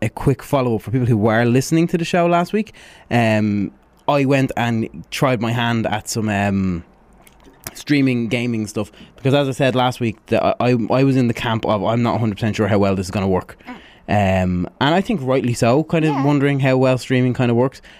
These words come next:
Speaker 1: I hadn't done it before
Speaker 2: Yeah.
Speaker 1: in terms of, uh, game streaming. So I'll just really quick report that it worked quite well.
Speaker 2: Oh,
Speaker 1: Um,
Speaker 2: good.
Speaker 1: anybody who has, uh,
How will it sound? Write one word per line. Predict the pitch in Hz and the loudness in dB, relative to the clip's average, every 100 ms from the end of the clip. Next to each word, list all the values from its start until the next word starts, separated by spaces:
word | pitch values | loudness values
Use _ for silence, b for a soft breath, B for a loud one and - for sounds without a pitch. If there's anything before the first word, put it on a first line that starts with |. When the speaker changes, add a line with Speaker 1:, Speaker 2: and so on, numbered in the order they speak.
| B - | B -2
Speaker 1:
I | 123 | 0
hadn't | 160 160 160 117 | 0 0 -2 0
done | 127 | 0
it | 359 - | 0 -2
before | 190 220 370 370 _ - | 0 0 0 -4 _ -12
Speaker 2:
Yeah. | 320 240 - | -10 -10 -2
Speaker 1:
in | 143 | 0
terms | 139 139 131 | 2 0 0
of, | 120 107 | -2 -2
uh, | 107 110 95 | 0 0 0
game | 98 123 123 | -2 -4 -4
streaming. | 117 101 98 | -2 0 0
So | 143 143 | 0 0
I'll | 165 | 0
just | 190 180 - | -2 -4 -2
really | 151 175 156 | 0 2 2
quick | 147 127 | 0 -2
report | - 127 - | 0 -2 0
that | 123 - | -4 -4
it | 113 | -4
worked | 110 107 | -4 -4
quite | - 95 | -4 -2
well. | 123 - B B | -2 -4 B B
Speaker 2:
Oh, | 554 - | -16 -4
Speaker 1:
Um, | 113 110 107 | 0 2 2
Speaker 2:
good. | 110 | 0
Speaker 1:
anybody | 135 123 117 110 | 0 0 0 0
who | 101 | -4
has, | 98 110 104 101 | -2 -2 -2 0
uh, | 101 95 | 0 0